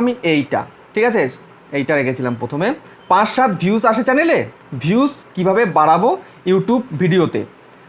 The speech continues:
তারপর হচ্ছে ভিউ নেহি আ রাহা হ্যায় তো ক্যা করে দু হাজার চব্বিশ, এইটা লিখেছিলাম প্রথমে। আমি দেখলাম এটাতে যখন কোনো কাজ হচ্ছে না, সঙ্গে সঙ্গে আমি টাইটেলটাকে চেঞ্জ করে দিয়ে আমি এই টাইটেলটা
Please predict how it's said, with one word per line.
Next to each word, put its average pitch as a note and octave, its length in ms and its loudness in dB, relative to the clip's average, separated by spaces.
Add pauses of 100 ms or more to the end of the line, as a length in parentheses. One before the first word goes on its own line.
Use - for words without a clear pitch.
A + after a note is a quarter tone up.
(140)
তারপর F3+ 280 2
হচ্ছে B3 200 -2 (760)
ভিউ A3 220 2 (300)
নেহি F#3 200 2 (180)
আ - 100 4
রাহা F3+ 120 4
হ্যায় G3 160 0
তো C#4 60 0 (120)
ক্যা D#3 140 2 (100)
করে C#3 140 0 (100)
দু C#3 100 0
হাজার C3+ 200 0 (100)
চব্বিশ, A#2+ 320 -2 (560)
এইটা B3 220 4
লিখেছিলাম E3+ 480 0
প্রথমে। A2+ 260 -8 (500)
আমি G#3+ 140 2
দেখলাম C#4 260 2
এটাতে A#3 240 0
যখন B3+ 140 2 (100)
কোনো B3 140 0 (200)
কাজ G#3 240 4
হচ্ছে - 220 -4
না, G#3 120 0
সঙ্গে G3+ 220 0
সঙ্গে A#3 180 -2
আমি A#3+ 100 0
টাইটেলটাকে G3+ 380 -2
চেঞ্জ F3+ 120 -2 (100)
করে G3+ 140 0
দিয়ে C4 120 0 (100)
আমি A3 100 -2 (160)
এই E3 80 0
টাইটেলটা D3+ 280 -2